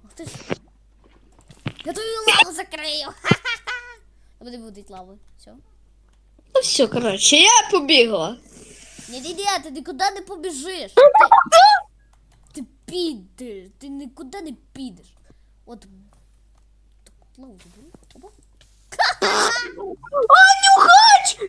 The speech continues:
Speaker 2: Нюхач!
Speaker 1: Так, забираємо тут блоки. І біжимо быстренько туди. Ні, я помер, блін! Ці Іринка мені пранки портить. Ладно, надіюсь, Іринка не дізнається, що це я буду. Коротше.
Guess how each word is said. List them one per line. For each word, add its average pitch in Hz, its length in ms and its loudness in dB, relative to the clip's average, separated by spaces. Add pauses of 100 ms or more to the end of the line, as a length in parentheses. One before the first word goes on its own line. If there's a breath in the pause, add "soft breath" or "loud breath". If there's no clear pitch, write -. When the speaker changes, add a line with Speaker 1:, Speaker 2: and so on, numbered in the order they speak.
(160)
Speaker 2:
Нюхач! - 760 4 (880)
Speaker 1:
Так, 196 140 -18 (180)
забираємо 240 600 -16 (160)
тут 208 220 -20
блоки. 180 460 -20 (480 soft breath)
І 311 60 -18
біжимо 403 540 -12
быстренько 359 520 -18 (100)
туди. 302 180 -20 (360)
Ні, 427 440 -10
я 349 120 -6
помер, 294 480 -14
блін! 220 680 -14 (400 soft breath)
Ці 392 100 -18
Іринка 440 400 -16
мені 427 200 -16
пранки 302 580 -16 (120)
портить. 226 540 -20
Ладно, 381 500 -10 (300 loud breath)
надіюсь, 381 440 -16
Іринка 330 680 -14
не 277 340 -16
дізнається, 277 540 -18
що - 160 -20
це 247 120 -20
я 220 280 -16
буду. 180 420 -20 (260)
Коротше. 190 480 -20